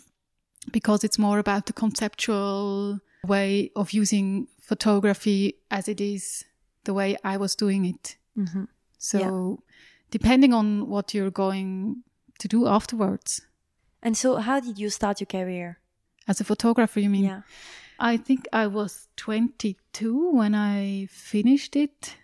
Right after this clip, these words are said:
Speaker 1: And then I was self-employed because there was no other option. Like, there were a few jobs at some magazines, but I wasn't interested in that.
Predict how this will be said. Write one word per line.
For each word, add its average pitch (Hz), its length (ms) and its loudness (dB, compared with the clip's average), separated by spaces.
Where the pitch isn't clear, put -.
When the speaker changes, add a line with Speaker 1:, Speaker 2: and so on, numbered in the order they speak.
Speaker 1:
And 208 120 2
then 208 160 4
I 196 140 4
was 185 200 0
self-employed 240 800 4
because 202 640 0
there 202 160 0
was 190 160 4
no 185 160 4
other 185 200 2
option. 262 440 6
Like, 196 220 -4
there 196 140 2
were 208 180 4
a 196 80 0
few 240 880 2
jobs - 540 -2
at 190 200 -2
some 185 960 0
magazines, 226 1120 2
but 202 180 0
I 202 100 0
wasn't 208 320 0
interested 214 480 2
in 208 120 6
that. - 400 0